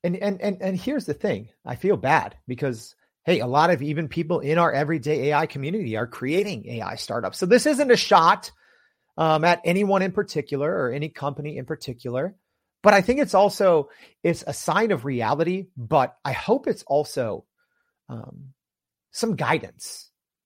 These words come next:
right? Because we all have to see the writing on the wall. All right.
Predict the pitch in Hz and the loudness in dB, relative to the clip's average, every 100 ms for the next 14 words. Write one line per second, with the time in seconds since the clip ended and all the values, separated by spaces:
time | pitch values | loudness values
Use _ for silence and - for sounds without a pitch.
0 | - 143 147 - _ - 156 156 156 - | -2 0 0 -4 _ -10 -4 -2 -4 -2
1 | 175 185 170 139 135 - 139 120 117 _ | 0 0 -2 -6 -12 -8 -6 -6 -8 _
2 | _ _ - 110 120 135 127 113 104 95 | _ _ -12 -4 -2 -2 -4 -8 -10 -10
3 | - _ _ _ _ _ _ _ _ _ | -12 _ _ _ _ _ _ _ _ _
4 | _ _ - 117 117 131 | _ _ -10 -4 -2 -4